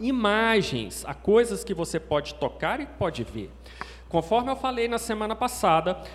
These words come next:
a idolatria pode ser o seu trabalho, pode ser o seu carro, pode ser, eh, você mesmo. É,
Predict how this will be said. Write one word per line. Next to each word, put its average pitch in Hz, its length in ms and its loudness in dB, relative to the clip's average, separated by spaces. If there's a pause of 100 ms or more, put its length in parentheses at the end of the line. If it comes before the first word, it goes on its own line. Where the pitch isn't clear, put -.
a 160 100 2
idolatria 190 680 2
pode 156 260 -4
ser - 140 -6
o 131 80 -2
seu 135 180 -4
trabalho, 147 560 0
pode - 240 -4
ser - 140 -6
o 127 80 -2
seu 170 180 -4
carro, 139 440 -2
pode 160 260 2
ser, - 520 -6
eh, 156 280 2
você 233 440 6
mesmo. 196 600 4 (580)
É, 117 140 -12